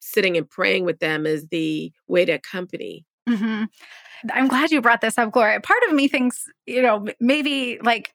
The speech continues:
Speaker 2: I just take for granted certain spiritual practices like praying for people who are suffering. But I think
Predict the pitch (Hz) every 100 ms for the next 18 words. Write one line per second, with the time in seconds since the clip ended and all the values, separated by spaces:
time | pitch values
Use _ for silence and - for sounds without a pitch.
0 | _ 247 254 262 233 - - _ - 294
1 | - 277 247 240 262 277 247 233 294 262
2 | 277 - 262 262 254 240 240 247 247 233
3 | 214 226 226 - - - 262 262 262 254
4 | 226 240 214 214 208 208 202 214 208 220
5 | 185 185 - - - 214 381 330 - 254
6 | 262 302 285 285 -